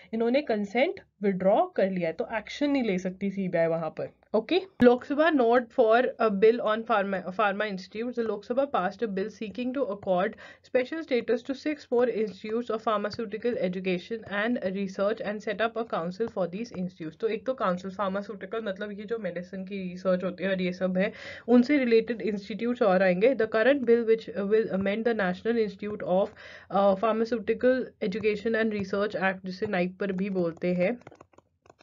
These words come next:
ठीक है, that established the National Institute of Pharmaceutical Education and Research at Mohali in Punjab। तो एक इनका इंस्टीट्यूट already है जो कि कहाँ पर है, मोहाली पंजाब में। अब देखिए, आप देखते होंगे कि अगर प्रीवियस ईयर क्वेश्चन पेपर्स उठाकर देखते हैं तो बहुत बार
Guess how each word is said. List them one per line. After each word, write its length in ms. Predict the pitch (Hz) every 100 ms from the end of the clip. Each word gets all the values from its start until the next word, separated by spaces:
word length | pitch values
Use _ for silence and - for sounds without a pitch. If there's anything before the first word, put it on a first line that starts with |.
| - 226
ठीक 140 | 226
है, 80 | 240
that 240 | 220 226
established 680 | 233 - 214 196 226 247 233
the 60 |
National 420 | 214 202 196 240 202
Institute 540 | 214 - 190 220 247 - - - 226
of 140 | 247 285
Pharmaceutical 760 | 233 220 233 233 214 220 233 202
Education 400 | 202 208 202 214
and 120 | 214
Research 360 | 196 190 214 196 208
at 140 | 214 208
Mohali 360 | 190 185 202 -
in 80 | 196 190
Punjab। 340 | 185 175 151
तो 80 | 180
एक 280 | 202 233 233
इनका 200 | 220 226
इंस्टीट्यूट 400 | 214 202 226 175
already 420 | 185 180 190 202
है 120 | 196
जो 140 | 202 196
कि 100 | 214
कहाँ 280 | 196 180 175
पर 120 | 196
है, 120 | 214 240
मोहाली 320 | 190 180 180
पंजाब 380 | 185 175 160 165
में। 120 | 160 - - -
अब 80 | 233
देखिए, 260 | 233 247 311
आप 180 | 294 220
देखते 300 | 220 220 254
होंगे 300 | 226 220 226
कि 120 | 240
अगर 140 | 226
प्रीवियस 400 | 233 220 196 220
ईयर 100 | 233
क्वेश्चन 360 | 226 185 190 208
पेपर्स 320 | 202 202 226
उठाकर 380 | 214 196 185 202
देखते 260 | 180 180
हैं 100 | 208
तो 80 | 247
बहुत 220 | 196 190
बार 260 | 190 220